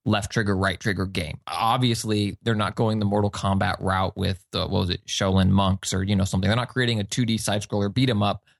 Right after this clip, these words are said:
based in the Call of Duty universe, which, if it came out for twenty dollars, I would probably play it.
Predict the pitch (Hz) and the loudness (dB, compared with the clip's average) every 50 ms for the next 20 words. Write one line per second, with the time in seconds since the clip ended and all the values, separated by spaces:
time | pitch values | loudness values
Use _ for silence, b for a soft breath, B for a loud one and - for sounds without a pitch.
0 | _ _ - - 113 107 104 - 107 104 101 - 107 98 95 95 92 98 95 95 | _ _ -4 -2 -2 -2 -2 -2 -4 -4 -2 0 0 0 0 0 0 0 0 0
1 | 98 104 98 92 80 82 82 - - - - 131 147 147 147 - - - 127 - | 0 2 0 0 -2 -4 -8 -12 -14 -6 -2 0 0 0 -2 -6 -12 -12 -12 -12
2 | - - - - 120 117 113 104 104 107 - - - - - 107 107 104 101 98 | -12 -10 -4 -2 0 2 2 2 0 -2 -6 -12 -8 -4 -2 0 0 2 2 2
3 | 98 98 98 98 95 - - 98 92 92 95 - - - 98 104 - - 98 95 | 2 2 2 0 0 -2 -4 -4 -2 -2 -4 -4 -4 -2 -2 0 0 -2 -2 -2
4 | 92 92 - - - 110 - - - - - - | -2 -2 -4 -4 -4 -2 -2 -4 -4 -8 -10 -6